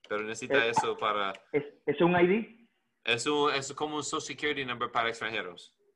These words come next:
Speaker 2: Ah, ok, puedes sacarlo también.
Speaker 1: Ah, no, eso está
Speaker 2: Perfecto.
Speaker 1: incluido en el paquete, no, no olvidé a mencionarlo.
Speaker 2: Ah, ok, traigo el I D para, para tener eso allá perfectamente, perfecto.
Speaker 1: Ujú.
Speaker 2: Ah,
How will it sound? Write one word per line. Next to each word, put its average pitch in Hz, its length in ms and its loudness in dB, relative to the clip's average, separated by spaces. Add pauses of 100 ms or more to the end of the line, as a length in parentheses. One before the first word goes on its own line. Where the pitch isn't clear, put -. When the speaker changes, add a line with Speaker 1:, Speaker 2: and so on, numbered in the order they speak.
(280)
Speaker 2:
Ah, 202 280 4
ok, - 100 -2 (240)
puedes 160 180 2
sacarlo 131 420 2
también. 117 360 -6 (180)
Speaker 1:
Ah, 131 180 2
no, 156 180 8
eso 139 220 2
está 165 180 4
Speaker 2:
Perfecto. 151 180 -2
Speaker 1:
incluido 151 300 4
en 123 80 2
el 120 60 0
paquete, 131 440 2
no, 113 220 -2
no 117 440 -4 (200)
olvidé 110 360 -2
a 110 200 2
mencionarlo. 107 640 -6 (520)
Speaker 2:
Ah, 151 300 6
ok, 147 220 4
traigo 165 300 6 (100)
el 156 260 4
I 165 160 6
D 165 320 4
para, 143 460 2 (140)
para 131 220 4
tener 127 260 0
eso 120 240 -2
allá 113 220 0
perfectamente, 110 760 -10 (120)
perfecto. - 540 -10 (880)
Speaker 1:
Ujú. 104 160 -14
Speaker 2:
Ah, 135 640 2